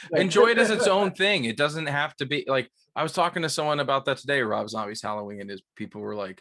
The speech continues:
Speaker 2: "It's not the original." I said, "No shit. Go watch the original. If,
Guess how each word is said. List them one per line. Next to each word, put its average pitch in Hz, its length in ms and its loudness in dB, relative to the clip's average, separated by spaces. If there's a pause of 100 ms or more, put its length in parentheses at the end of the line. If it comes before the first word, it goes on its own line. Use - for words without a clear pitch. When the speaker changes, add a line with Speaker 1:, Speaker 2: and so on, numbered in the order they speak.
(140)
Speaker 2:
"It's 117 160 -4
not 131 220 0
the 123 80 0
original." 110 640 -2 (100)
I 120 60 -16
said, 117 180 -10
"No 151 140 -4
shit. - 460 -2 (380)
Go 123 100 0
watch 143 280 0
the 143 80 -2
original. 135 480 -2
If, - 120 -20